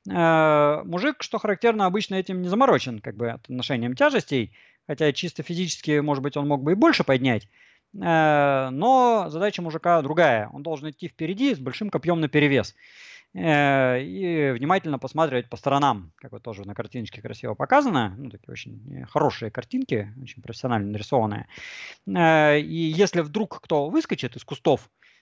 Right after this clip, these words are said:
ну, будь то из предыдущей, да, версии, как бы, какого-то слайдика или там из следующих,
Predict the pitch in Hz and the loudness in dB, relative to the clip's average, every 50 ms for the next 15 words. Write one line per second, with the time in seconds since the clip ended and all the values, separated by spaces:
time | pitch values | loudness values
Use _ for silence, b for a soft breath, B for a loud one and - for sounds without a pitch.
0 | b _ _ 233 165 120 127 160 139 - _ - 123 110 104 101 110 104 - - | b _ _ -8 -8 -2 -2 -4 -4 -4 _ -2 -2 0 -2 -4 -8 -8 -6 -8
1 | 147 185 277 311 - - - 220 202 190 185 156 156 160 165 160 156 147 151 143 | -4 0 2 2 2 2 0 2 2 2 2 2 4 4 4 4 4 4 2 2
2 | 135 - - 143 135 131 127 127 123 120 117 120 117 - 117 101 107 117 113 110 | 0 -4 -6 -4 -2 -2 0 0 0 -2 -4 -8 -12 -16 -16 -12 -8 -8 -8 -6
3 | 110 107 113 120 - - 117 107 120 117 - - 131 123 120 107 117 - - 117 | -8 -10 -12 -12 -12 -10 -10 -8 -8 -10 -4 2 2 2 2 2 0 -2 -2 -4
4 | 110 107 104 104 110 101 107 107 - 254 277 226 240 202 - - 147 - | -4 -4 -6 -8 -8 -8 -8 -4 2 2 4 4 4 2 4 2 0 0